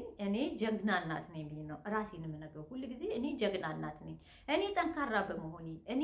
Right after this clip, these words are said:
ጀግና በመሆኔ፣ እኔ ጎበዝ በመሆኔ ልጆቼን አስተምሬ፣ ም፣ በጣም እያስተማርኩ እያስመረቅኩ ጥሩ ደረጃ ላይ እያደረስኩ ያለው እናት ነኝ። ለምን?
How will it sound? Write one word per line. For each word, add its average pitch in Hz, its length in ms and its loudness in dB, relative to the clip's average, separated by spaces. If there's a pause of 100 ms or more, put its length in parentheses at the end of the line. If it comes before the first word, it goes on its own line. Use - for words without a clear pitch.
ጀግና 202 420 4
በመሆኔ፣ 165 480 -4 (420)
እኔ 269 200 8 (400)
ጎበዝ 247 460 6
በመሆኔ 233 500 0 (540)
ልጆቼን 208 600 -2 (160)
አስተምሬ፣ 180 560 -10 (260)
ም፣ 180 140 -8 (220)
በጣም 196 580 -2
እያስተማርኩ 180 800 -4
እያስመረቅኩ 190 880 -4
ጥሩ 214 160 -8 (120)
ደረጃ 170 380 -4
ላይ 170 160 -4 (100)
እያደረስኩ 165 680 -6
ያለው 156 300 -8 (120)
እናት 156 400 -6
ነኝ። - 160 -12 (580)
ለምን? 240 320 4